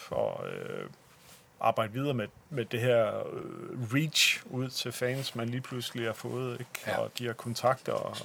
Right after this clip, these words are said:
Speaker 1: og, og så videre, ikke? Øh, og, og, og hvad det så egentlig lige præcis skyldes, så, så, så Kral, han er, han er s-,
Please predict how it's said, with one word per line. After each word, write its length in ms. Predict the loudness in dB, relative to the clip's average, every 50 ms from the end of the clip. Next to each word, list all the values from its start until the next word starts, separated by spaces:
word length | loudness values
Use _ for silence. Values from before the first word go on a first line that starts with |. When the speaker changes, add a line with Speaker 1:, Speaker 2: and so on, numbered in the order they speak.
| -2
Speaker 1:
og, 160 | 0 0 -2 -2
og 120 | -4 -4
så 100 | -4 -2
videre, 300 | -4 -2 -2 -2 -2 -4
ikke? 140 | -4 -6 -10 -16 -16 -16 -16 -14 -14 -14 -14 -12 -12 -12 -14 -16 -14 0 4
Øh, 400 | 8 8 8 8 8 6 6 4 4
og, 120 | 2 2 0 -2 -8 -4 2
og, 1000 | 4 4 6 6 4 4 4 2 2 0 -2 -4 -4 -6 -6 -8 -10 -10 -6 -6
og 120 | -6 -6 -6 -8 -12 -14 -12 -2 4
hvad 160 | 4 4 4
det 140 | 4 2 2
så 60 | 2
egentlig 160 | 2 2 2
lige 80 | 2 0 0
præcis 280 | -2 -2 -2 0 0 -2
skyldes, 320 | 0 0 0 0 0 0
så, 600 | 0 0 0 0 0 0 2 4 6 6 4 4 2
så, 200 | 2 2 0 0 -2
så 140 | -4 -6 -4
Kral, 260 | 2 4 4 4 4 0 -2 -2
han 180 | -2 0 2 2
er, 220 | 2 2 2 0 0 -2 -4 -6 -8 -8 -10 -12 -10 -8 -6 -4
han 140 | -2 0
er 60 | 0 0
s-, 260 | 0 -2 -6 -12